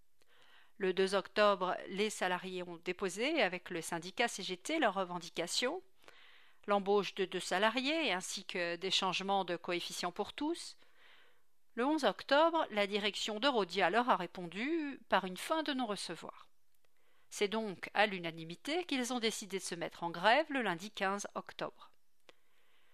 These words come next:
La direction s'est dite surprise par cette grève et a réagi avec mépris,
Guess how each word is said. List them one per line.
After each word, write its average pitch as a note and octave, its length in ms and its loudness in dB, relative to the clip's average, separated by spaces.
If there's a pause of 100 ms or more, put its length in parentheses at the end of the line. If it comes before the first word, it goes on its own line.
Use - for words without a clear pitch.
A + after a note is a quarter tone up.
(180)
La G3+ 80 2
direction D4 420 2
s'est D4+ 160 -2
dite D#4 400 0
surprise F3+ 680 -2 (140)
par - 120 -2
cette D#3+ 220 -8
grève D3 360 -2
et D#3 180 -2
a E3+ 100 6
réagi G#3 560 2
avec E3+ 260 2
mépris, B3 520 0